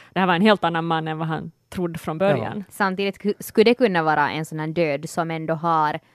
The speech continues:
Speaker 3: om han skulle välja att hämnas på Melisandre och, och döda henne, så skulle det kunna vara ett kort som gör Jon mer dödlig.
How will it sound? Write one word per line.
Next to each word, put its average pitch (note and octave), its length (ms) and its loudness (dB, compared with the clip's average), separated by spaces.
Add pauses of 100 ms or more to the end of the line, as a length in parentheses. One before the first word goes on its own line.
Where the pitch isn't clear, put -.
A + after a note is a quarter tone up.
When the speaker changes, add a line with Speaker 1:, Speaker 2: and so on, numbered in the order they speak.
(240)
Speaker 3:
om G#3 200 4
han F#3 160 2
skulle D#3+ 240 -4
välja D3 320 -2
att C#3 100 -2
hämnas C3+ 340 -6
på - 120 -14
Melisandre C3+ 560 -8
och, C#3+ 340 -2
och D#3+ 80 -4
döda D3 280 -2
henne, D3 340 -6 (260)
så E3+ 320 2
skulle - 240 -2
det E3+ 100 4
kunna D#3+ 320 -4
vara D3 240 0
ett - 240 -8
kort D3+ 360 -4
som E3 160 -6
gör D3+ 280 0
Jon F#3 400 4 (280)
mer E3 220 0
dödlig. G3 640 0